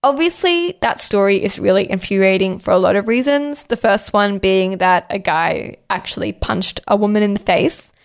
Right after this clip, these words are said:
and said all those things to her. And secondly, that a judge not only victim blamed the woman in question, but then went on to defend Nicholas's behavior as something that is understandable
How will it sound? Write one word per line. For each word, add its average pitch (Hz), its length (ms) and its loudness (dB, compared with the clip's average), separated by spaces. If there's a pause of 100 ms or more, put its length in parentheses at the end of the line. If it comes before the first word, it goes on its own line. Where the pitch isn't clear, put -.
(400)
and 196 320 0 (260)
said 190 220 -2
all 196 100 4
those 190 200 0
things 320 240 -4
to 294 100 -2
her. 208 360 2
And 233 120 -6
secondly, 262 580 0
that 226 160 2
a 226 60 2
judge 202 500 0 (120)
not 247 220 0
only 240 340 2
victim 214 420 0
blamed 196 640 0 (180)
the 214 120 2
woman 208 260 0
in 196 140 0
question, 180 760 0 (460)
but 214 140 -2
then 214 200 0
went 214 160 2
on 202 400 0
to 226 160 2
defend 196 580 0
Nicholas's 202 580 0
behavior 196 880 0 (120)
as 196 480 0
something 196 540 -2
that 196 260 0
is 214 180 0
understandable 190 1160 0